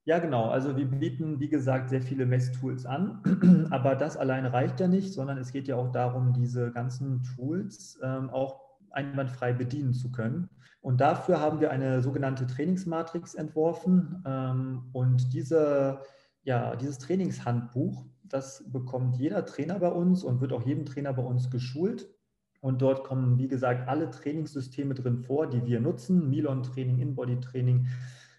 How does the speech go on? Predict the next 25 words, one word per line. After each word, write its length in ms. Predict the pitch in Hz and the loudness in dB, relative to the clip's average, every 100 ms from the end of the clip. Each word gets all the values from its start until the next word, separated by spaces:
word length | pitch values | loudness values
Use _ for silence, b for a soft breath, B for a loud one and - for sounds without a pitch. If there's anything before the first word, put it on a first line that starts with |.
| _ | _
die 60 | 135 | -2
ganzen 420 | 139 135 147 135 | 0 -2 -6 -2
Geräte, 760 | 135 131 160 156 147 135 131 | 0 2 0 2 2 2 0
die 140 | 123 123 | 0 0
wir 80 | |
natürlich 440 | 127 127 131 135 123 | 2 0 0 -2 0
auch 180 | 123 - | -4 -2
anbieten, 760 | 131 127 127 127 131 131 123 B B B B _ _ | -2 0 2 2 0 -2 -4 B B B B _ _
äh, 220 | 139 131 | -2 2
das 160 | 123 123 | 2 2
Sensor 280 | 139 143 143 | 0 0 -2
Pro-Training 600 | - 180 - 170 165 160 | -2 -2 -2 -2 -2 -2
und 200 | 156 156 | -4 -2
auch 180 | 135 | -2
das 180 | 131 123 | -2 -2
MyZone-Training. 1200 | 120 117 147 151 175 180 180 - 180 185 226 226 - _ _ _ - | -2 0 0 -2 0 0 0 -2 0 0 0 -6 -10 _ _ _ 0
Und, 480 | 147 156 156 151 147 | 2 4 2 -4 -4
äh, 60 | |
dort 260 | 127 156 185 | 0 0 0
erklären 460 | 160 - 151 180 | -4 -2 0 2
wir 120 | 175 143 | 2 0
auch 120 | 127 | -2
ganz 280 | 156 180 - | -2 -2 -2
genau, 500 | 156 135 117 104 107 | -4 -2 -2 -2 -2
wie, 440 | 151 208 240 - | 0 0 -2 -8